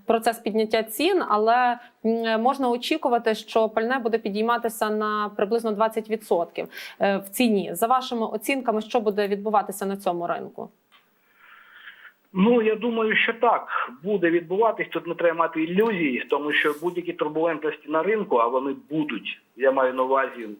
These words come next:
Speaker 2: не тільки на нашому ринку, але на європейському так само, а, вони будуть провокувати підвищення ціни. І тому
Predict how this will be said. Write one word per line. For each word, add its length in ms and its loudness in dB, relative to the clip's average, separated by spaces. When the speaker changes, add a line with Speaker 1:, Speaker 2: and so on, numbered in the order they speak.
Speaker 2:
не 260 -4
тільки 420 -2
на 200 2
нашому 480 0
ринку, 320 0
але 200 0
на 100 -4
європейському 680 -2
так 220 -2
само, 400 0
а, 420 4
вони 500 0
будуть 680 -2
провокувати 640 2
підвищення 680 -2
ціни. 460 -6
І 120 -8
тому 480 2